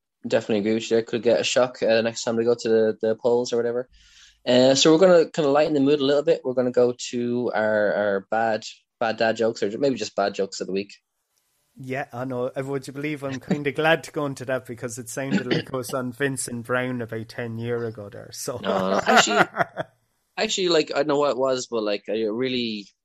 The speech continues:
Speaker 1: I was re-, I kinda was, watched a lot of, I think Vincent Brown kinda made the kinda topics and all that sort of stuff quite good, so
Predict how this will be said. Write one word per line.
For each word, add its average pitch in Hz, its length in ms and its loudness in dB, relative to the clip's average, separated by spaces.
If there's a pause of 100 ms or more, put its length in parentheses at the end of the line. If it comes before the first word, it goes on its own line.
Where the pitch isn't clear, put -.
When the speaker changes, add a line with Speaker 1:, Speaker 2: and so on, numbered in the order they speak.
(520)
Speaker 1:
I - 40 -2
was 110 140 0
re-, 120 160 2
I 113 120 0
kinda 123 340 -2
was, 101 320 -10 (160)
watched 117 420 0
a 120 40 4
lot 123 180 2
of, 117 180 -4
I 123 80 -2
think 151 240 -2
Vincent 139 320 -4
Brown 127 300 0
kinda 127 180 -4
made 113 260 -2
the 107 60 -4
kinda 110 240 -6
topics - 640 -6
and 98 180 0
all 104 140 2
that 104 140 0
sort 95 160 0
of 87 80 -4
stuff - 240 -4
quite 95 180 -4
good, 95 240 0
so 87 360 -2